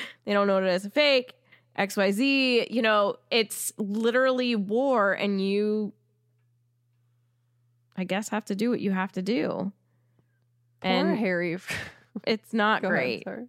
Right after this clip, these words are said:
Speaker 1: It's not great. No, that, that's it. It's terrible.
Speaker 2: Poor Harry going from, like, so, like, for a long time,
Speaker 1: <clears throat>
Speaker 2: Dumbledore was like,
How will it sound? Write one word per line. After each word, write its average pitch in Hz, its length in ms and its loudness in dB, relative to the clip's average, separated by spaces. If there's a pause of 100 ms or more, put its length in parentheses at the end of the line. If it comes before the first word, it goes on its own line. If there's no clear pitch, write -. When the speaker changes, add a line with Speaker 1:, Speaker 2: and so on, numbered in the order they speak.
(140)
Speaker 1:
It's 233 220 -4
not 156 280 -2
great. - 140 -12
No, 285 400 2
that, 208 200 0
that's 226 300 0
it. 247 320 2
It's - 240 -2
terrible. 196 640 0 (1400)
Speaker 2:
Poor 240 220 -4
Harry 262 260 -2
going 180 380 -2
from, 175 280 -2
like, 151 380 -4 (500)
so, - 120 -6
like, 190 180 0
for - 140 -4
a 185 60 0
long 175 240 -2
time, 170 360 -2
Speaker 1:
<clears throat> - 20 -2
Speaker 2:
Dumbledore 160 500 -2
was 160 220 -6
like, 151 360 -6